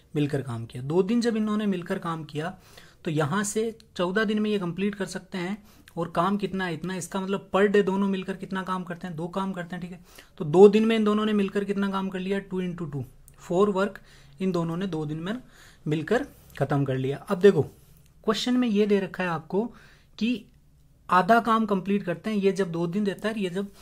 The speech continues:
दस दिन देता है, तो आधा काम कंप्लीट होता है, ठीक है। अब देखो, दो दिन में इन्होंने चार काम तो कर लिया, टोटल काम कितना है? अट्ठाईस,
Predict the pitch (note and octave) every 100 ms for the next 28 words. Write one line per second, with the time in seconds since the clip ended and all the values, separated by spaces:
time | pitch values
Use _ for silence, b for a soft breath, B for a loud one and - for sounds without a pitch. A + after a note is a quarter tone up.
0 | B B D3 E3+ E3+ G#3+ F3 E3 F#3+ G#3
1 | E3+ G3+ G3+ F#3 E3 C#3+ C#3 C3+ A#2+ C#3
2 | F3 G3 B B B B F3+ E3 C#3+ C3+
3 | F3+ G#3+ A3+ A3 A3 A3+ G3 F#3 F#3+ G#3
4 | F#3+ E3+ D#3+ D#3+ D3+ G3 D3 A#2+ A2 G#2
5 | - - F3+ F3 G#3 G#3 G3+ F#3+ G3 G3+
6 | - b b b b b _ C#3 - C#3+
7 | B2+ -